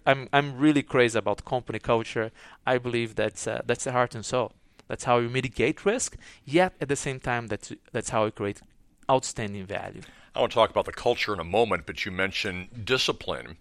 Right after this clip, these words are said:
Speaker 1: Yes.
Speaker 2: and processes and your people. What interests me is the fact that you put together these processes, and should you have a property, you lay your process down on top of it.
Speaker 1: Mm-hmm.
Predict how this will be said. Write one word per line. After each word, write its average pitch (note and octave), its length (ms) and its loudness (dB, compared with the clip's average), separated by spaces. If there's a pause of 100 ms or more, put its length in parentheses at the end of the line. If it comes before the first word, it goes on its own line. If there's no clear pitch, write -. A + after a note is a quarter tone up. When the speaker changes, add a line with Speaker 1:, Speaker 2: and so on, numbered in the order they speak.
(120)
Speaker 1:
Yes. A2 180 -6
Speaker 2:
and E2 140 -6
processes D2+ 880 0 (240)
and D3+ 240 2
your C3 120 -6
people. A#2+ 520 -4 (880)
What D3+ 300 2
interests D#3+ 480 0
me D3+ 220 0
is G2+ 240 -4
the G2 60 -12
fact A#2+ 360 2
that - 180 -6
you F2+ 100 -8
put - 240 -10
together A2+ 380 0
these E2+ 200 -10
processes, D#2 920 -6 (200)
and - 120 -8
should - 280 -2
you D3+ 100 -8
have A2+ 180 2
a G#2+ 80 -6
property, B2+ 480 2
you E2 140 -6
lay F2 160 2
your B2+ 120 -4
process A2 460 0
down F2+ 200 -2
on A2+ 60 -6
top - 280 0
of - 100 -10
it. G2 160 0 (160)
Speaker 1:
Mm-hmm. C3 200 -12